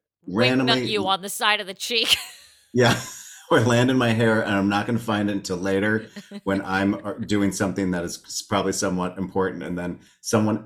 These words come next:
Speaker 2: else's nail clippings fall from my hair.
Speaker 1: <laughs> Oh, God. It's just, and it's unmistakable. The sound is unmistakable.
Speaker 2: Yeah,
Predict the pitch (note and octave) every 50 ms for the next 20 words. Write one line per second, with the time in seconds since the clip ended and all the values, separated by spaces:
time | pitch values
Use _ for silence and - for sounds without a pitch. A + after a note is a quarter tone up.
0 | - A2+ G#2+ G#2 - - F#2+ F2 - G2 G#2+ G2+ G2 G2 F#2+ F#2 - F#2+ F2 -
1 | E2+ D#2 D2 - - _ _ _ - F2+ F2+ F2 E2 F2 - - _ _ - F#2
2 | F2 D#2+ E2 F2 - _ - E2+ F2 F2 F2 E2+ E2+ E2+ D#2+ D2+ E2+ F#2 E2 C2+
3 | - - - G#4 B4 B4 B4 B4 A#4 G#4+ G4+ - - A#4 A#4 B4+ A#4+ - - A4
4 | A#4 A#4+ - - - G4+ A#4 A#4 A#4+ A#4 - - _ - G#4+ A4 - _ _ _
5 | _ _ _ _ _ _ _ _ _ _ _ _ _ _ _ _ _ _ _ _
6 | _ F#4 G4 G4 F#4+ F#4 - - - A4 A4 - - - G#4 G#4 - - - -
7 | - - - - - D#4 - D#4 D#4 D4 - G3+ G3 - - - - E4 E4 E4
8 | D#4 D4+ - - - C#4 C4+ D#4 - A#3 F#3+ F3+ D#3+ D#3+ - - A3+ A3 G#3 G#3
9 | G#3+ A3 - - _ - A#3 B3 A#3+ A3+ A3 A3+ A3+ - - A#3+ A3 G#3 G3+ -
10 | G3+ F#3 D3+ D#3 - _ _ - F#2 E2 C2+ -